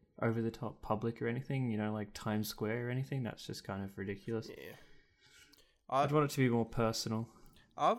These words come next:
Speaker 2: well, I've always had this vision of, and I don't know if I'll, like, I'm not sure.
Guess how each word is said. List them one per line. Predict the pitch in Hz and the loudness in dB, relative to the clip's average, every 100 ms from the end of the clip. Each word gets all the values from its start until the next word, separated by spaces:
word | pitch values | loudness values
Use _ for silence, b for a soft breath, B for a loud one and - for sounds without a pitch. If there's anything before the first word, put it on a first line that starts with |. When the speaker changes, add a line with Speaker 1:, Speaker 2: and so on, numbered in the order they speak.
| 240 | 0
Speaker 2:
well, | 220 202 - | -2 -2 2
I've | 175 220 | 4 4
always | 294 277 | 2 2
had | 226 | 2
this | 170 | -2
vision | 131 117 113 | -2 -2 -2
of, | 85 78 127 - _ _ _ _ _ | -6 -6 -10 -20 _ _ _ _ _
and | - 127 127 127 | -8 -6 -8 -10
I | - | -6
don't | 165 | 0
know | 196 | 0
if | 185 | 0
I'll, | 165 160 147 | 0 -2 -2
like, | 143 | -6
I'm | 139 160 | -4 -4
not | - | -4
sure. | - - | -10 -14